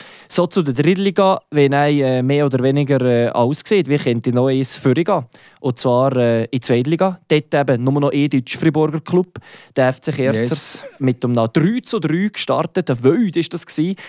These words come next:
Speaker 1: gegen Schönberg auf dem Saint-Leonard-Platz. Also jetzt Schönberg, der nicht mehr auf dem Kunststraße spielt, sondern im Stadion. Natürlich cool für sie.
Speaker 2: Ja,
Speaker 1: Der
Speaker 2: jetzt, wo
Speaker 1: grösste
Speaker 2: alles
Speaker 1: Platz.
Speaker 2: renoviert ist.
Speaker 1: Genau.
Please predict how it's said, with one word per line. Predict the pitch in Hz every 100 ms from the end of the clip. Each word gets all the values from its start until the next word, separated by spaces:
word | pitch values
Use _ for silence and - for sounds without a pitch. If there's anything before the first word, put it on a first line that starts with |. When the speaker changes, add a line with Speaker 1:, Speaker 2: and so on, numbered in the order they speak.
| -
Speaker 1:
gegen | 139 131 123
Schönberg | 127 143 170 165 - -
auf | 208 -
dem | 240 247 _ -
Saint-Leonard-Platz. | - 143 151 135 143 165 170 - 170 180 -
Also | 123 120 127
jetzt | 135 -
Schönberg, | 131 131 160 123
der | 120
nicht |
mehr | 135
auf | 143
dem | 131
Kunststraße | 117 120 139 - 151 156
spielt, | 165 - 160
sondern | - 127 120
im | 156 156
Stadion. | 170 - 117 156 170 185 - -
Natürlich | 123 120 131 131 127 -
cool | 135 135
für | 120
sie. | 117 127 170 - - -
Speaker 2:
Ja, | 104
Speaker 1:
Der | 101
Speaker 2:
jetzt, | 113 120
wo |
Speaker 1:
grösste | 117 110
Speaker 2:
alles | 123
Speaker 1:
Platz. | 120
Speaker 2:
renoviert | 120 120 113 120 113
ist. | 123 113 - - _ _ -
Speaker 1:
Genau. | 127 113 131